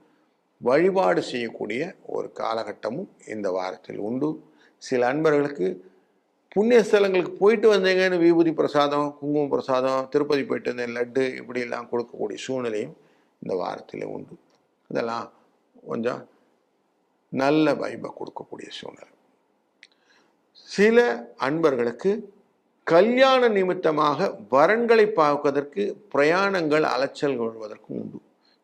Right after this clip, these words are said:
சின்ன சின்ன அலைச்சல்கள் சோர்வையும் அசதியும் ஏற்படுத்தும் அப்படிங்கிறதும், சுபமான அலைச்சல்களால சுகமான சுமைகள் அப்படின்னு மனசுல எடுத்துட்டு சந்தோஷப்படுவதாகவும் அமைகிறது. அதெல்லாம் கொஞ்சம் ரெண்டு பக்கம் give and take அப்படின்னு போயிடும்.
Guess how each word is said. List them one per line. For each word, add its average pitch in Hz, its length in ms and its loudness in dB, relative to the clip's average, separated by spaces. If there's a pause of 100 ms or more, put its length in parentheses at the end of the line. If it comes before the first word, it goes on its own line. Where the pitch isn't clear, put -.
சின்ன 185 340 -2
சின்ன 180 380 0
அலைச்சல்கள் 170 540 -2 (140)
சோர்வையும் 180 580 0 (400)
அசதியும் 196 600 -2
ஏற்படுத்தும் 123 720 -2
அப்படிங்கிறதும், 120 640 -4 (420)
சுபமான 254 720 4
அலைச்சல்களால 208 920 2
சுகமான 190 580 2 (120)
சுமைகள் 185 440 2
அப்படின்னு 151 500 -2
மனசுல 147 160 -2
எடுத்துட்டு 165 300 -6 (100)
சந்தோஷப்படுவதாகவும் 151 1160 0
அமைகிறது. 120 520 -8 (420)
அதெல்லாம் 98 340 2
கொஞ்சம் 76 300 -2 (520)
ரெண்டு 180 260 4
பக்கம் 170 360 2
give 160 200 4
and 143 180 -4
take 135 160 -2
அப்படின்னு 139 440 -8
போயிடும். - 260 -6